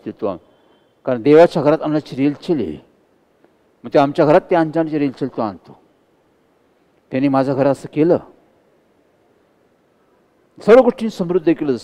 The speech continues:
संपन्न केलं, सुरक्षित ठेवलं, सर्व आशीर्वाद दिले. देवाचं प्रेम आम्ही पाहिलं. मग आज आम्ही जी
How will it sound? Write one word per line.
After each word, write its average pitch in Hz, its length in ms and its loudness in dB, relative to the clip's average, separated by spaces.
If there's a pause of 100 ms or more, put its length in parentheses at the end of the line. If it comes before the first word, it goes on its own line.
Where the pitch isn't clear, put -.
(600)
संपन्न 156 400 -2
केलं, 120 280 -4
सुरक्षित - 800 -8
ठेवलं, 104 320 -8 (520)
सर्व 196 120 6
आशीर्वाद 180 480 2
दिले. 82 300 -16 (1800)
देवाचं 165 360 2
प्रेम 185 260 -2
आम्ही 170 140 -6
पाहिलं. 98 380 -8 (4000)
मग 127 100 -2
आज 160 120 6
आम्ही 160 180 2
जी 151 80 -2